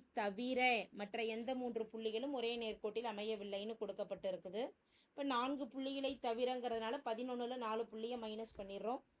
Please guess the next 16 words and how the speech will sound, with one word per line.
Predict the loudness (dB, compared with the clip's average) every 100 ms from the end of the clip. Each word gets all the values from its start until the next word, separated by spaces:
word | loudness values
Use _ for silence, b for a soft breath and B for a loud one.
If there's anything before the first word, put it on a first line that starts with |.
| _ -2
மைனஸ் | 0 2 0 -2
நாலு | -2 2 2
சி | 0 -4 -8 -6
த்ரீ. | -4 -2 -4 -12 _ _
இதற்கான | -14 -2 2 4 4
சுருக்கமானது | 4 6 4 4 2 4 4 4 0 _ _ _ 4
பதினொன்னு | 6 8 8 6
சி | 4 -4
த்ரீங்கிறதுனால | 2 2 4 2 2 4
பதினொன்று | 4 4 2 4 4
என்ற | 4 4
எண்ணை | 2 2 0
மூன்று | 2 2 2
முறை | 2 2
குறைக்கிறோம். | 2 0 0 0 0
பதினொன்னு | 0 0 -2